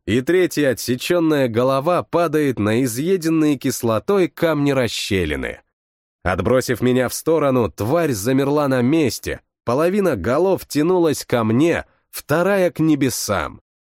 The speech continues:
Его внутренняя борьба продолжалась недолго. Стоило мне встать и поднять меч, как большинством голов монстр решился сбежать. Он подбежал к краю пропасти и попробовал спланировать вниз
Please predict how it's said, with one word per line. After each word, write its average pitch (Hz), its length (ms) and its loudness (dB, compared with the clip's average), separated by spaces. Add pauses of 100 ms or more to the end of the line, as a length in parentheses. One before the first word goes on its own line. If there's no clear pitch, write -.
(180)
Его 131 300 2
внутренняя 180 600 2
борьба 151 520 0
продолжалась 156 840 0
недолго. 110 760 0 (420)
Стоило 170 580 0
мне 143 260 4
встать 156 520 -2
и 117 60 2
поднять 113 580 0
меч, 156 420 0
как 95 240 -2
большинством 147 760 -2
голов 139 500 0
монстр 156 640 0 (100)
решился 175 680 0
сбежать. 78 840 -4 (480)
Он 113 220 0
подбежал 131 600 0
к - 60 -18
краю 143 360 0
пропасти 113 600 0
и 87 100 0
попробовал 170 640 0
спланировать 165 760 0
вниз 95 580 -4